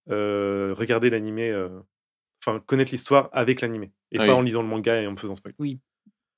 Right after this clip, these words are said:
Speaker 3: Et alors ? Déçu de la fin ?
Speaker 1: Non, mais on n'est pas obligé d'en parler ici.
Speaker 3: <laughs> Voilà. La fin de ce manga a posé un peu, euh,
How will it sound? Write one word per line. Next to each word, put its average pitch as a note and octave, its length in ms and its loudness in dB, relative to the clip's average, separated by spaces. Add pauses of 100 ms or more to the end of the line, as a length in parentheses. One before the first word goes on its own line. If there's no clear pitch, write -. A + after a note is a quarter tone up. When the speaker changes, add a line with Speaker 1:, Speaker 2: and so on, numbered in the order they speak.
(240)
Speaker 3:
Et C3 80 -6
alors ? B2+ 320 -6 (1080)
Déçu D3 340 0
de G#3 60 4
la F#3 100 10
fin ? B3+ 220 6 (260)
Speaker 1:
Non, C#3+ 180 12
mais D3+ 60 10
on D3 40 10
n'est D3 100 6
pas E3+ 80 8
obligé E3 160 6
d'en D3 140 0
parler D#3 220 12
ici. C#4+ 80 12
Speaker 3:
<laughs> C4+ 340 12
Voilà. F#3 400 10 (380)
La C3+ 140 8
fin D#3 360 4
de C3 160 -2
ce - 160 0
manga C#3+ 480 8
a C3 80 4
posé C#3 320 -2
un C3 160 2
peu, C#3 460 0
euh, B2 120 -12